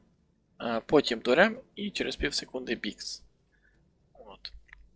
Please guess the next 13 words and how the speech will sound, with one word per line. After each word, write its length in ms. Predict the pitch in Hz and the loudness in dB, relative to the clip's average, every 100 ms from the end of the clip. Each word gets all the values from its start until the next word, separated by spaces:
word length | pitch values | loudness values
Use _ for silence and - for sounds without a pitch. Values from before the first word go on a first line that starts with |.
| _ _ _ - - - - - - - | _ _ _ -20 -20 -20 -20 -20 -20 -6
Пробував 320 | 131 139 139 | 2 6 6
ставити 360 | - 139 131 120 | 8 10 10 8
от 140 | 117 | 4
такого. 460 | - 123 - 98 90 - - - - - - | 4 -2 2 0 0 -10 -20 -20 -20 -20 -12
А, 200 | 110 101 | -2 0
пробував 400 | 98 135 131 131 | 2 2 6 6
ставити 880 | - 127 123 117 - 107 107 110 98 123 | 6 6 8 6 0 -2 -2 -4 -6 -4
Бікса, 500 | 139 - - 101 - - - _ - | -2 2 2 0 -8 -20 -20 _ -2
потім, 380 | 135 - 123 127 | 0 0 -4 -6
а, 480 | 139 - - - - _ _ _ _ _ _ _ - | -8 -6 -8 -14 -20 _ _ _ _ _ _ _ -2
Дурема. 520 | 127 123 107 107 - - - _ _ _ - _ _ _ _ _ - | 2 6 6 6 -4 -12 -20 _ _ _ -20 _ _ _ _ _ -14
А, 180 | |
в 40 | 98 | -12